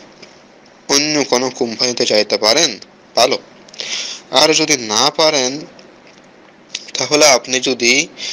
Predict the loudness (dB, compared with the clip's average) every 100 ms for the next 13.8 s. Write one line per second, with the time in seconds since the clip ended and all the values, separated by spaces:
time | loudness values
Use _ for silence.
0 | -12 -4 2 4 4 2 0 -2 0 2
1 | 2 2 2 2 2 2 2 4 4 4
2 | 4 4 4 2 2 2 0 -2 -2 -2
3 | 0 0 0 0 0 2 0 -2 -8 -10
4 | -10 -6 -2 -2 0 -2 0 -4 -2 0
5 | 2 2 0 2 2 2 -6 -16 -14 -12
6 | -14 -16 -20 -20 -16 -4 2 4 4 4
7 | 0 0 2 2 2 -4 -6 -2 -2 0
8 | 0 4 4 2 -6 -18 -20 -20 -18 -18
9 | -12 -2 0 2 4 4 2 -2 -8 -8
10 | -4 -2 -2 0 0 0 -4 -4 -4 -2
11 | 0 0 -2 -4 -6 -8 -12 -10 -10 -8
12 | -4 0 0 0 -2 -2 -4 -6 -8 -10
13 | -8 -6 -4 0 0 0 -4